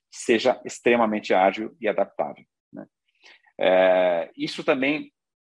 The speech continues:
eu, eu acho que tem muito a ver com a tal da componentização que eu falei pra vocês antes. Por quê? Porque as fintechs, por serem especializadas em nichos, elas vão permitir, né, que você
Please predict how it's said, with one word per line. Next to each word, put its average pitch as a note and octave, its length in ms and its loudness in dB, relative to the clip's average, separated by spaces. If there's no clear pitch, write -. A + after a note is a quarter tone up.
eu, G#2 240 -8
eu G#2+ 160 2
acho B2 220 0
que G#2+ 140 -10
tem A#2 100 -2
muito B2+ 180 -2
a B2 40 6
ver A#2+ 120 -4
com C3 120 0
a A#2 60 2
tal A#2 180 2
da A2+ 80 0
componentização A#2+ 680 -4
que - 80 -10
eu - 40 -14
falei G#2+ 180 -2
pra G#2+ 120 -2
vocês G2+ 360 -2
antes. D#2+ 320 -6
Por - 160 -8
quê? E2+ 320 -2
Porque - 200 -2
as A#2+ 80 0
fintechs, C3+ 420 2
por C3+ 160 0
serem - 340 2
especializadas G2 800 -2
em G#2 80 -8
nichos, G#2+ 440 -6
elas G#2+ 420 0
vão D3 400 -2
permitir, C3+ 760 -2
né, A2+ 340 -2
que A#2+ 120 -4
você A2 500 0